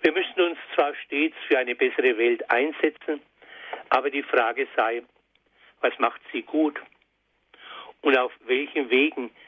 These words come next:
kann man zu diesem Guten kommen? Neben den kleinen Hoffnungen brauche es, sagt der Papst, die große Hoffnung, die nur Gott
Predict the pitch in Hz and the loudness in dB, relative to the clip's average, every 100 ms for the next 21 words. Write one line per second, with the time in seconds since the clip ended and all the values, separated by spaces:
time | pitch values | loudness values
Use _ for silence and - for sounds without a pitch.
0 | _ - 127 117 113 - - _ - - | _ -2 0 -2 -4 -10 -20 _ -8 -4
1 | 117 110 - 110 143 - 123 120 - 113 | -2 -2 -2 -6 -8 0 2 2 -2 -4
2 | - - 107 101 - _ _ _ _ _ | -2 0 0 -2 -16 _ _ _ _ _
3 | _ _ _ _ _ _ _ _ _ _ | _ _ _ _ _ _ _ _ _ _
4 | _ _ _ _ - - - - - - | _ _ _ _ -20 -14 -10 -8 -8 -10
5 | - _ 156 156 170 170 156 143 147 151 | -12 _ 2 2 2 -2 0 0 0 -2
6 | 139 143 - 151 139 139 - - - 123 | 0 0 0 -4 -6 -6 -12 -20 -2 2
7 | 127 - 139 127 127 127 131 - 113 120 | 2 2 0 2 0 0 -4 -2 -2 -2
8 | - - - - 127 - 139 160 156 131 | -8 -20 -18 -14 -4 0 0 0 0 0
9 | 135 139 135 123 - - - 127 123 135 | 0 -2 -2 -4 -18 -18 -6 0 2 2
10 | 135 - | 2 -2